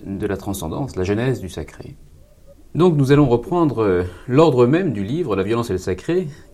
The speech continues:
qui, euh, je le signale, euh, tout de suite, est, est reparu il y a quelque temps en livre de poche. Il était paru, euh, aux éditions Grasset originellement, et il est reparu il y a quelque temps, euh, dans la collection Pluriel chez Hachette.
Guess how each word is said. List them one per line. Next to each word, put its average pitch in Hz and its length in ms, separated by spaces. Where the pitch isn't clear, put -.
qui, 127 300
euh, 87 120
je 101 80
le 95 40
signale, 95 360
euh, 73 260
tout - 80
de - 60
suite, - 320
est, 87 400
est - 40
reparu 104 600
il 92 120
y 101 60
a 92 40
quelque 95 200
temps 95 220
en 82 40
livre 98 220
de 104 80
poche. 165 320
Il 95 80
était 95 160
paru, 98 380
euh, - 320
aux 104 80
éditions 104 300
Grasset 101 680
originellement, 98 680
et 98 160
il 95 80
est 98 40
reparu 95 580
il 92 140
y 95 40
a 95 40
quelque 92 220
temps, 147 380
euh, 85 200
dans 95 120
la 98 80
collection 98 300
Pluriel 120 440
chez - 160
Hachette. - 500